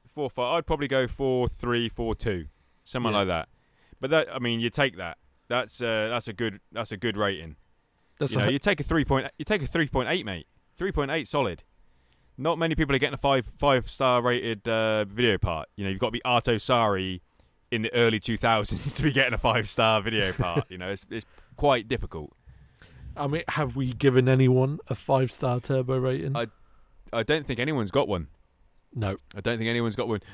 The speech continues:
Speaker 1: Maybe, uh, I mean, we are planning on doing some, like, little classic reviews, aren't we? We, you know, we wanna bring,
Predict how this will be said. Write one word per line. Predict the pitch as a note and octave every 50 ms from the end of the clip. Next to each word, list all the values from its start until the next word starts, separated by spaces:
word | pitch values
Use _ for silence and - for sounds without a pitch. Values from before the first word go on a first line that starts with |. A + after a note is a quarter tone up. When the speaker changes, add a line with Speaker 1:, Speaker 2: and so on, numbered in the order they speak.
| -
Speaker 1:
Maybe, | - D#3 F3 F3+ F3+ F3+ - B2
uh, | C3+ C#3+ C#3+
I | - C#3
mean, | C3+ C#3 C3+ C#3 B2+
we | C3+ C3+ C#3+
are | C#3+ D3+ D3
planning | C3 - C3 B2+ B2 A#2
on | A#2 A2
doing | G2 A#2 A2+ A2 G#2+
some, | G2+ - A2 G#2
like, | G#2 G#2 G2 G#2+
little | A2 F#2 G2
classic | - - B2 A#2+ - - - G#2 F2+ - -
reviews, | G2+ G2 E2+ F#2 F#2 F2 F2 G2+
aren't | G#2 F#2+
we? | G2+ G#2
We, | G2+ A2 A2+ A2
you | G#2+
know, | G2+ F#2+
we | G2
wanna | G#2 G#2 G2+
bring, | - - G#2+ G#2 G2 G2 -